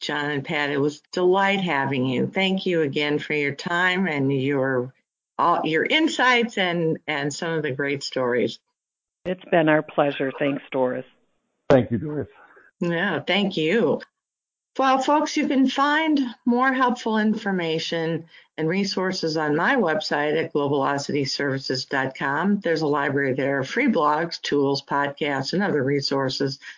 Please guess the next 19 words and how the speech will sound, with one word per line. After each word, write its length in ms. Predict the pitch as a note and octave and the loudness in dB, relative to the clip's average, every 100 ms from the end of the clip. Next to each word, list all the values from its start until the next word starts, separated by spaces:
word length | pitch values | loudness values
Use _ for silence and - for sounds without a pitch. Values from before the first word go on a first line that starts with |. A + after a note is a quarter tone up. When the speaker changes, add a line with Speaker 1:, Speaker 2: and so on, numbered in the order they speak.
| _ | _
Speaker 1:
for 120 | D3+ C#3+ | -2 0
entrepreneurs. 1000 | - C#3+ D3 C#3+ D#3+ C#3+ C3+ C3 B2+ - _ _ _ - | 2 0 -2 -4 -2 -2 0 0 -2 -6 _ _ _ -2
Because 340 | A3+ D#4 F4 | 0 2 0
the 100 | D4+ | -2
show 300 | - C#4 B3+ | 0 2 4
is 140 | C4 | 2
for 120 | B3+ B3 | 0 0
you, 480 | F#3+ E3+ G#3 A3 - | 2 2 2 0 -2
the 80 | D3 | -4
door 280 | C#3+ C3+ C3+ | 0 0 0
is 120 | C3+ | 0
always 320 | D3 D3 D#3 | 0 2 2
open. 640 | F#3+ B3+ C4 C4+ C#4+ C4+ - _ C#3+ | 2 2 2 2 4 2 -2 _ -4
I'd 160 | C#3 | 0
love 200 | D3+ F3+ | 0 0
to 80 | F#3+ | 0
hear 200 | F#3 A3 | 2 2
from 240 | A3+ A#3 A#3+ | 2 2 2
you. 360 | A#3+ C4+ C#4 | 2 2 2